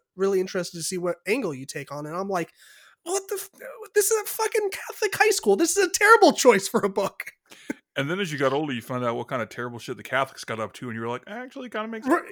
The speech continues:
Speaker 1: yeah, it kinda pales in comparison, really.
Speaker 2: Yeah.
Speaker 1: Yeah. Sorry, I, I think I cut you off. You were about to say something.
Speaker 2: You know, to, to your point about the zombie movies, uh, or, you know, T V shows or what have you,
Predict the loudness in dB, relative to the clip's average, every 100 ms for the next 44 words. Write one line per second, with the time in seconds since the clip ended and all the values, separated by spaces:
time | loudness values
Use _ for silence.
0 | -10 2 4 6 6 4 2 0 0 0
1 | 0 2 -2 -2 0 0 0 -6 -4 -2
2 | -2 -6 -12 _ _ -16 -14 -16 _ _
3 | _ _ -10 -8 -8 -10 _ _ _ _
4 | _ _ _ -4 0 0 0 -2 -4 -4
5 | -4 -6 -8 -10 -10 -8 -8 -8 -10 -12
6 | -12 -12 -12 -12 -12 -14 -14 -18 -18 _
7 | _ -4 -2 -2 -6 -6 -4 -2 0 0
8 | 0 -2 -4 -14 -10 -6 -2 -2 -2 -4
9 | -4 -4 -6 -8 -8 -6 -6 -8 -8 -8
10 | -8 -12 -14 -10 -10 -12 -16 _ _ _
11 | _ _ _ _ _ -18 -12 -10 -8 -10
12 | -10 -12 -10 -10 -12 -14